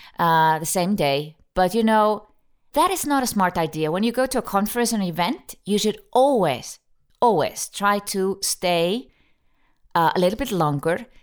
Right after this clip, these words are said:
Typically, it's better to arrive early. I've noticed this from Social Media Marketing World and other events I go to. Arriving the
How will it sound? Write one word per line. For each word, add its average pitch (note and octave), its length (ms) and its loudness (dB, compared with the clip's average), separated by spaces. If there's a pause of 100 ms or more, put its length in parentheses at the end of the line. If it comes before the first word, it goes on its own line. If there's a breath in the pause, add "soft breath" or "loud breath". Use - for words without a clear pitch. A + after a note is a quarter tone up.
(140 soft breath)
Typically, F#4 440 -2
it's B3+ 120 -4
better A#3 240 0
to A#3 140 -2
arrive F3 340 0
early. B2+ 500 -2
I've F3 200 2
noticed C4 400 0
this B3+ 200 -2
from F3+ 180 -6
Social E3+ 300 -4
Media D#3+ 220 -4
Marketing A3+ 400 0
World G#3+ 320 2
and - 80 -10
other F3 240 0
events E3 360 -2
I F#3 80 -2
go F3+ 180 0
to. F3+ 300 -2 (500 loud breath)
Arriving B3 640 2
the - 220 -4